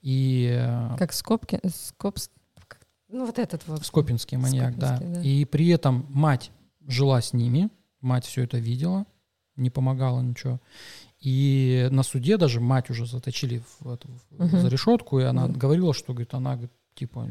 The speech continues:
Speaker 1: не была заточена, она с нами просто жила. Вот. И при этом нашли останки другой женщины еще у него.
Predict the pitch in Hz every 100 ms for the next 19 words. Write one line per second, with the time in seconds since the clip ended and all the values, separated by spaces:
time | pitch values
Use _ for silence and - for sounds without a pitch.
0 | 117 117 123 131 123 113 117 156 151 139
1 | - 139 135 127 135 - 147 147 127 135
2 | - 123 120 120 127 139 - _ _ _
3 | _ _ _ _ _ _ _ _ _ _
4 | _ _ _ _ _ _ _ _ - 135
5 | 131 127 123 147 127 131 160 226 147 123
6 | 120 120 151 165 - 156 156 143 135 160
7 | 175 123 127 113 139 127 - 127 120 123
8 | 117